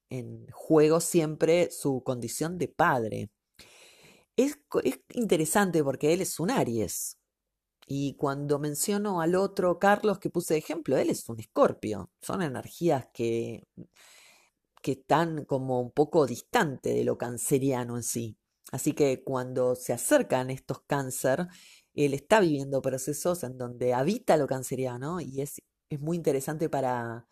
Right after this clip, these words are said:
para cua-, desde cualquier perspectiva analizarlos, de la perspectiva de las mujeres, de la perspectiva de, de,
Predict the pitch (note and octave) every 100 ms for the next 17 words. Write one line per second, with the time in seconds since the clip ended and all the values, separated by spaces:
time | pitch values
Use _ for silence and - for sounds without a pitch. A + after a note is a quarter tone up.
0 | _ _ _ _ _ C#3+ C#3 - C#3+ -
1 | D3+ D3+ D#3 D3 F#3+ F#3 E3+ - - -
2 | G3 B2+ B2+ A#2+ - A2 G#2+ A#2+ A2 G#2+
3 | A2+ A#2 A2 C3 B2+ A#2+ A2+ A2+ - -
4 | - E3 D#3 D3+ D3+ C#3 A#2 A#2+ A#2 A#2+
5 | - C#3 C3+ C3 C3 C#3+ _ _ _ _
6 | _ _ _ _ - C#3 B2+ A#2+ A#2 A#2
7 | A#2 G#2+ -